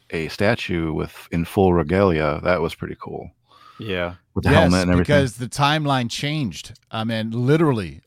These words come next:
Speaker 3: Um, so, and there's gonna be a Loki season two. So that's why we don't think this <laughs> spec is going anywhere. Um, you know, I mean, Immortus, Nathaniel Richards, or whatever, who knows? But it,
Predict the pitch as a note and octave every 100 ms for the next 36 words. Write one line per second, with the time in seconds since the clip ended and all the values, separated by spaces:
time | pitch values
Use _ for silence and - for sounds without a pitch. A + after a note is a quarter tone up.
0 | - G#2+ G#2 G#2 G2 F#2+ _ - - _
1 | - D#3 C#3+ C3+ B2+ A#2+ - D3 D3 C#3
2 | F3 D#3+ D#3+ D#3+ D#3 - D#3+ D3 B2+ G3+
3 | D#3 A2 A#2+ C#3 D#3 D#3+ D#3+ D3 C3+ B2
4 | A#2 - _ _ _ _ _ C3 C3 G3+
5 | G#3+ D3 E3 D3+ C#3+ - - - C3+ A#2+
6 | G2 C#3+ C#3 C#3+ C3+ A2 G#2 F#2+ - -
7 | C#3 - C3 C3 B2+ B2+ C3+ C#3+ A#2+ A2
8 | G#2+ - A#2 A2 G#2+ - D3 B2+ E3 G3+
9 | G3+ F#3+ D3 B2+ D3+ C#3+ C3+ F3+ D#3 E3+
10 | C#3 B2 D3 D#3+ D#3 D3 D#3 C3+ F#2+ F#2
11 | C3+ C3+